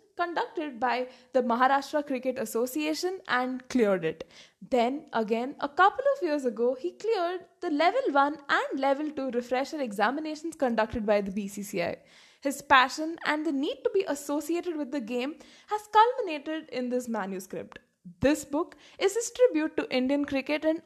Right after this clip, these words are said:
all the players who have had the privilege to wear the India cap. So let's hop on to understand more about him and what this book is all about. Hi,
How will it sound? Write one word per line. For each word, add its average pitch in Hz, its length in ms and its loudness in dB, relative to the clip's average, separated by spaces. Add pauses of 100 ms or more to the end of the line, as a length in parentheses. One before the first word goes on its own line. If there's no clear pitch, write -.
all 403 260 6
the 554 140 8
players 311 300 0
who 320 80 -2
have 262 100 -4
had 269 200 4
the 285 80 -8
privilege 254 500 0
to 247 200 -6
wear 233 240 6
the 202 180 -6
India 208 380 0
cap. - 380 -4 (340)
So 233 140 -2
let's 226 260 4
hop 233 240 0
on 277 200 0
to 302 100 -6
understand 302 580 2
more 392 260 -2
about 349 340 -2
him 285 320 -2 (200)
and 339 300 -4
what 480 260 2
this 285 200 -2
book 240 220 0
is 233 240 0
all 226 220 4
about. - 400 -6 (1080)
Hi, - 100 -6